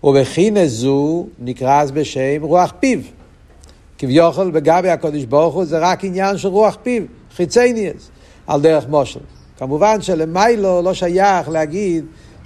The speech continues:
אה, כל המושגים של דיבור ונפיחה, זה הכל הרי משלים כדי שאנחנו נוכל להבין מה היחס, מה האופן הקשר בין הקדוש ברוך הוא לנשומס, ואופן הקשר של הקדוש ברוך הוא עם מלאכים וכל הנברואים.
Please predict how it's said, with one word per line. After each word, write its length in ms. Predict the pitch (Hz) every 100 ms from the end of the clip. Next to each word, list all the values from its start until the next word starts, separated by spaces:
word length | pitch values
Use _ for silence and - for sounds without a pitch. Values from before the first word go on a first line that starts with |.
| -
אה, 340 | - 147 165 175 - -
כל 160 | 165 170
המושגים 640 | 165 160 165 160 208 170
של 180 | - 117
דיבור 460 | 113 208 175 156 131
ונפיחה, 540 | 127 123 214 202 170
זה 100 | 151
הכל 260 | 143 185 190
הרי 280 | 180 180 170
משלים 540 | 156 156 160 185 196
כדי 280 | 160 165 165
שאנחנו 540 | 160 160 220 214 202
נוכל 260 | 190 190 196
להבין 460 | 196 185 233 214 180 - - _ 151
מה 180 | 202 190
היחס, 680 | 180 208 208 165 135 - - - _ -
מה 120 | 160
האופן 500 | 190 190 220 - 175
הקשר 520 | 156 160 233 208 190
בין 200 | 170 202
הקדוש 400 | 196 180 170 156
ברוך 320 | 123 180 180
הוא 180 | 143 156 156
לנשומס, 960 | 180 170 147 131 143 139 160 170 165 - - _ 123
ואופן 380 | 139 180 185
הקשר 420 | 165 147 196 151 143
של 140 | 175
הקדוש 340 | 180 185 180
ברוך 280 | 147 240 202
הוא 80 | 208
עם 80 | 202
מלאכים 400 | 208 247 185 208
וכל 260 | 214 214 226
הנברואים. 440 | 214 185 180 160